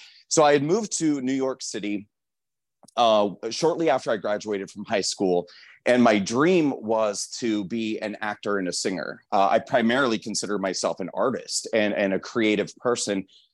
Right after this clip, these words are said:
and I really wanted to get into, uh, performing, uh, because that's something that comes very natural to me. You may not even be aware of this part of my story, but, uh, you know, in my early twenties,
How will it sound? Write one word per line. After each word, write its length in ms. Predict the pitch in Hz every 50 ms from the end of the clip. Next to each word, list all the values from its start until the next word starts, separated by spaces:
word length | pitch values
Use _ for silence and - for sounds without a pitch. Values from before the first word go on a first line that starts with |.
| _ _ _ -
and 340 | 131 127 120 117 113 110 - -
I 80 | 113
really 280 | 113 107 123 131 139 139
wanted 300 | 123 123 123 117 110 92 -
to 180 | - 120 110 101
get 180 | - 123 117 110
into, 640 | 110 107 107 92 - - 110 101 95 95 92 90 90 - _ _ -
uh, 220 | 98 92 90 87
performing, 720 | - - - 123 107 - - 147 143 131 101 90 73 - _ _ _ -
uh, 160 | 101 95 90
because 240 | 85 - 85 117 98
that's 160 | 104 95 -
something 240 | - 104 98 107 98
that 160 | 95 90 - - _ _ _ _ -
comes 260 | - 117 104 95 -
very 300 | - 104 98 92 87 82 -
natural 480 | 104 110 127 131 139 - - 107 90 82
to 160 | - - -
me. 260 | 101 90 85 - - _ - - - - - _ _ _ -
You 240 | 113 113 170 220
may 160 | 220 254 226 165
not 180 | 151 131 120
even 240 | 135 135 120 131 123
be 140 | 110 123 113
aware 420 | 101 95 135 156 143 101 92 90 -
of 160 | 110 107 90 98
this 160 | 120 - -
part 240 | - - 127 110 107
of 100 | 90 98
my 140 | 101 95
story, 560 | 90 - - - 160 170 135 98 87 90 87 -
but, 220 | - 107 101 95 -
uh, 300 | 110 104 101 98 98 - -
you 80 | 123
know, 100 | 113 113
in 140 | - 131 127
my 180 | 143 - 160 -
early 280 | - 151 143 151 143
twenties, 500 | - - - 110 107 110 120 139 139 -